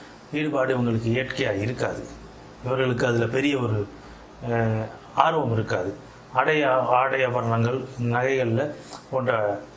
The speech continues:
ஆ, விஷயங்கள்ல இவங்களுக்கு அதிகம் இருக்காது. அதே மாதிரி வீடு, நிலம், வாகனம் இது சார்ந்த விஷயங்கள்ல இவங்களுக்கு சின்ன சின்ன பிரச்சனைகள் வரும்.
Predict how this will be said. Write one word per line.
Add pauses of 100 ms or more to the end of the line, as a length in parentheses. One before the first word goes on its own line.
(180)
ஆ,
விஷயங்கள்ல
இவங்களுக்கு
அதிகம்
இருக்காது.
அதே
மாதிரி (220)
வீடு,
நிலம், (640)
வாகனம்
இது
சார்ந்த
விஷயங்கள்ல
இவங்களுக்கு
சின்ன
சின்ன
பிரச்சனைகள்
வரும்.